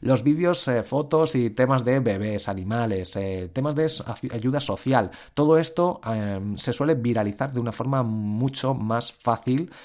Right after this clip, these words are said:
que cualquiera, cualquier os-, cualquier otra temática. Entonces, fomenta siempre la participación con preguntas rápidas.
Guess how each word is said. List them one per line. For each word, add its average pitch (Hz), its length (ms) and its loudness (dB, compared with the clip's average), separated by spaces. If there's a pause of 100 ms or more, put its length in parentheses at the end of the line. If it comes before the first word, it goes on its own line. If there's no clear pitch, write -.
(180)
que 113 160 -4
cualquiera, 107 880 0
cualquier 104 300 -4
os-, - 300 -8 (100)
cualquier 107 340 -6
otra 110 220 -2
temática. 98 560 -10 (760)
Entonces, 113 440 -2
fomenta 120 520 0
siempre 120 280 -2
la 123 100 2
participación 101 640 -4
con 127 180 -2
preguntas 120 560 0
rápidas. 104 560 -2